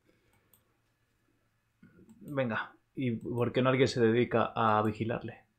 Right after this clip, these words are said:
Creo que eso se ha ido a la sala de monitores. ¿Por qué? ¿Está allí en la sala secreta? Puede. ¿Podrías ir a comprobarlo? Vale, pues a la sala de monitores, que nos vamos. ¿Y Reco? ¿Lo de escapar va en serio? Lo oigo y no me lo creo.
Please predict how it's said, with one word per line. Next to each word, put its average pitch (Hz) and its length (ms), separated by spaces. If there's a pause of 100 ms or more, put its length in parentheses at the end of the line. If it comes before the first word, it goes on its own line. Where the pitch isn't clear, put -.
(100)
Creo 123 220
que 127 100
eso 131 200
se 127 120
ha 120 40
ido 123 140
a - 20
la 117 100
sala 113 220
de 113 80
monitores. 104 680 (320)
¿Por - 200
qué? 117 280 (180)
¿Está - 260
allí 113 180
en 113 80
la 113 80
sala 117 200
secreta? 151 520 (180)
Puede. 117 240
¿Podrías 117 400
ir 127 80
a 113 60
comprobarlo? 135 640 (180)
Vale, 113 240
pues - 240
a 113 60
la 110 100
sala 113 140
de 107 160
monitores, 104 640
que 107 100
nos 101 120
vamos. 110 400 (100)
¿Y 123 60
Reco? 165 500 (1040)
¿Lo 131 140
de 123 60
escapar 113 360
va 117 60
en 110 60
serio? 143 360 (240)
Lo 120 140
oigo 117 200
y 131 40
no 127 100
me 120 100
lo 101 140
creo. 101 280